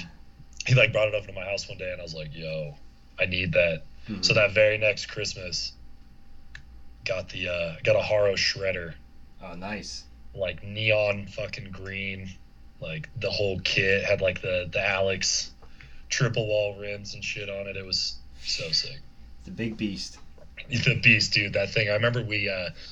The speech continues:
Speaker 1: when I finally got cranks for it, when I
Speaker 2: Mm-hmm.
Speaker 1: finally got my, uh, Power Bites, um, we weighed my cranks 'cause they were, like, that,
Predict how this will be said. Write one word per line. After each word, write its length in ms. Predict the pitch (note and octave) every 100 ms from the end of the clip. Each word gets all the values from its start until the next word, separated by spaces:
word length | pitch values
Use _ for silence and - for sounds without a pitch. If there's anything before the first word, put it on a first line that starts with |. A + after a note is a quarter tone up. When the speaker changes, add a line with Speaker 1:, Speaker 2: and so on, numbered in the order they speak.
| - -
Speaker 1:
when 100 | A2
I 80 | G2+
finally 360 | - A2 G#2+
got 220 | A2 G#2 G2+
cranks 380 | A#2 G#2+ A2+
for 240 | - A#2+ B2+
it, 160 | C3 -
when 140 | A2
I 40 | G2+
Speaker 2:
Mm-hmm. 80 | F#2+
Speaker 1:
finally 220 | G#2 G#2
got 160 | G#2 F#2+
my, 160 | G2
uh, 260 | F#2 F2+ E2
Power 280 | - A#2+ A2+
Bites, 460 | F#2+ F2+ E2 - - - - - - - - - - -
um, 440 | F#2+ F2+ F2 E2+ - - - - - - -
we 160 | A#2 A2
weighed 380 | F#2+ G#2 G#2+ G2+
my 140 | F#2+
cranks 640 | F#2 - G2+ F#2+ F#2 - - -
'cause 180 | - G2+
they 120 | G#2
were, 120 | G2 G2
like, 280 | F#2 E2+
that, 260 | - F2 D#2+